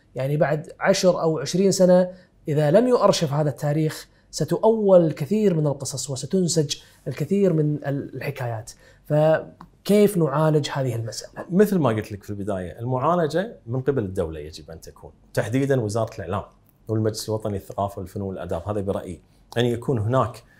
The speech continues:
Speaker 2: جهة هي المعنية بأخذ الشهادات وتوثيق جميع الأعمال الإعلامية. اليوم أنا، يعني، أعتقد أن وزارة الإعلام عليها دور كبير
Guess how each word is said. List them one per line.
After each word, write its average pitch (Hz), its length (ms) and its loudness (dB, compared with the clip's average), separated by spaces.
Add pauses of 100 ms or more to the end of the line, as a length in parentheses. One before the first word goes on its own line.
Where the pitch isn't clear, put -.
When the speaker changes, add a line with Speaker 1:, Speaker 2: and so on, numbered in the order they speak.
(180)
Speaker 2:
جهة 139 440 0 (320)
هي 143 200 4
المعنية 135 760 2 (320)
بأخذ 120 1120 0
الشهادات 117 800 -2
وتوثيق 127 800 0 (680)
جميع 135 440 4
الأعمال 131 500 2
الإعلامية. 98 480 2
اليوم 139 480 4 (380)
أنا، 117 340 0
يعني، 87 340 -4
أعتقد 117 380 -2
أن 120 180 -4
وزارة 127 360 2
الإعلام 120 300 -2
عليها 117 260 0
دور 127 180 0
كبير 123 460 0